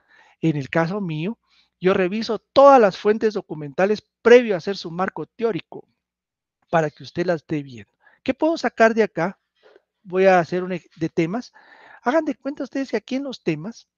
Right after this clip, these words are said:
en estos temas, ¿qué me puede salir de acá en cuanto a tema?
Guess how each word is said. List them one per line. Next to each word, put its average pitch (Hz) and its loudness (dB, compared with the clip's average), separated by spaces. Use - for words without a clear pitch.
en 175 -6
estos 233 -8
temas, 269 -8
¿qué 294 0
me 320 -4
puede 262 -6
salir 196 -6
de 190 -4
acá 185 -2
en 180 -6
cuanto 160 -6
a - -20
tema? - -20